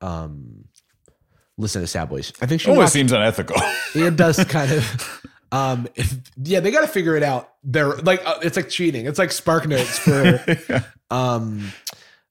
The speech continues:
Speaker 1: I think my therapist has watched one video of mine,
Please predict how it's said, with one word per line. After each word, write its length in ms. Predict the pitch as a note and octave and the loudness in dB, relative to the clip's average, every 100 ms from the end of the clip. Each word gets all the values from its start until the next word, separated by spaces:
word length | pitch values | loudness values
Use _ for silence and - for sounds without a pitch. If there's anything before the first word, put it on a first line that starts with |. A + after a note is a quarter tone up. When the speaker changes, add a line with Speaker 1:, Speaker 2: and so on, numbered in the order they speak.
| _ _ _ - | _ _ _ -2
Speaker 1:
I 340 | B2 B2 B2 C#3 | 2 4 2 0
think 220 | G#3 G#3+ | -2 0
my 180 | B3+ G#3 | -2 -2
therapist 420 | - C3+ D3+ C3+ | -2 -2 -2 -4
has 140 | B2+ | -6
watched 300 | A#2 A2+ - | -4 -6 -6
one 360 | G2 F#2 A2 B2+ | -10 -6 -4 -4
video 360 | G2+ F2+ F#2+ G#2+ | -4 -4 -2 -2
of 140 | A#2 | -2
mine, 420 | C3+ C3 C#3+ D3 | -2 -2 -4 -6